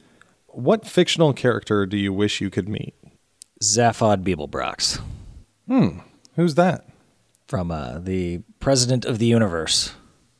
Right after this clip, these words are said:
Speaker 2: Or is it the Galaxy?
Speaker 1: Uh, I think it was Universe.
Speaker 2: I think it was Universe.
Speaker 1: I was just reading, reading that recently.
Speaker 2: But the President of the Universe from the Hitchhiker's Guide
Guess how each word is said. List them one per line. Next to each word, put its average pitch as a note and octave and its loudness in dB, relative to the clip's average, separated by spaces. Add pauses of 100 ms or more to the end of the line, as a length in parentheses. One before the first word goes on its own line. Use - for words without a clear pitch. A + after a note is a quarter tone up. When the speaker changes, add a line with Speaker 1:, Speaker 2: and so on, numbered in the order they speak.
(220)
Speaker 2:
Or E3 -2
is C#3 -2
it A#2 -10
the A2+ -10
Galaxy? F#2+ -2 (580)
Speaker 1:
Uh, D3+ -2
I D3+ 2
think G3+ -2
it F#3 2
was C3+ 0
Universe. G#2+ -2
Speaker 2:
I - -
think C#4 -4
it - -6
was - -4
Universe. - -6
Speaker 1:
I - 2
was D3 0
just E3+ 0
reading, A2+ -2
reading G#2+ -4
that A2+ -8 (240)
recently. A#2 -6
Speaker 2:
But A#2+ -4
the A#2 -10
President F3+ 2
of D3+ 2
the D3+ 0
Universe C3 0
from A2 0
the A2 4
Hitchhiker's G2+ 0
Guide F#2+ 0